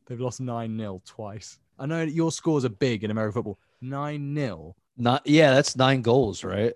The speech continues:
Speaker 1: Nine. I mean, that's, like,
Speaker 2: Th-, that's
Speaker 1: yeah.
Speaker 2: insane. You're getting walked on.
Speaker 1: Yeah, the average is probably one goal is scored in a match. Probably the average score line in football is, like, one nil, you know?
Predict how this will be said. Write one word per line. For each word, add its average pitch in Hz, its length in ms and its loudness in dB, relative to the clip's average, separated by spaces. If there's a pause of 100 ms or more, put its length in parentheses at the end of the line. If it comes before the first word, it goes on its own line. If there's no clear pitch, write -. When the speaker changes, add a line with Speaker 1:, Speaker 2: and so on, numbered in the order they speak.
(120)
Speaker 1:
Nine. 139 500 -6
I 131 100 -6
mean, 131 240 -6
that's, - 420 -10
like, 104 260 -10 (320)
Speaker 2:
Th-, 131 160 -6
that's 135 220 0
Speaker 1:
yeah. 110 40 -10
Speaker 2:
insane. 92 520 -2
You're 131 140 2
getting 98 340 2
walked 110 420 0
on. 90 340 -4 (260)
Speaker 1:
Yeah, 170 120 -2
the 175 140 0
average 196 200 -4
is 147 60 -14
probably 160 240 -4
one 135 180 -2
goal 107 240 -4
is 92 80 -14
scored 98 220 -12
in 95 80 -10
a - 20 -8
match. 87 140 -10
Probably 131 220 0
the 123 80 0
average 117 280 -2
score 107 300 -2
line 92 240 -6
in 92 80 -16
football 90 320 -18
is, 85 80 -20
like, 85 100 -18
one 82 260 -20
nil, 78 320 -20
you 101 120 -16
know? 90 120 -16